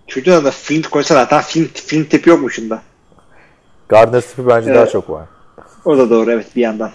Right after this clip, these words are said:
Speaker 1: Ee, oha!
Speaker 2: Ne oldu ya?
Speaker 1: Justin Bieber'ın karısıymış.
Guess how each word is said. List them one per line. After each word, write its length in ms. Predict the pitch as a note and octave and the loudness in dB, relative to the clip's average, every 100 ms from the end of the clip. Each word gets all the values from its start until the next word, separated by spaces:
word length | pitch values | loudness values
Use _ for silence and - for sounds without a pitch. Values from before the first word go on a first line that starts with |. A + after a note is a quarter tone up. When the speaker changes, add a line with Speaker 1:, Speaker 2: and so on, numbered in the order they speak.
| - | -10
Speaker 1:
Ee, 60 | - C3 B2+ B2+ B2 B2 - _ F3 | -2 2 4 6 4 0 -4 _ 4
oha! 500 | F3 F3 F3 C#3 C3 - _ _ B3 _ _ _ _ | 6 6 4 2 -4 -18 _ _ _ _ _ _ _
Speaker 2:
Ne 80 | A#2 | -10
oldu 240 | B2+ B2 | -8 -8
ya? 160 | A2 B2 - _ G3 C3 | -10 -12 -16 _ -20 -12
Speaker 1:
Justin 480 | D3+ D#3 - F3 E3 | -6 -6 -6 -8 0
Bieber'ın 320 | F3 E3 E3 | 2 4 2
karısıymış. 680 | D#3 C#3 - C3 A2+ - | 0 -2 -4 -10 -12 -16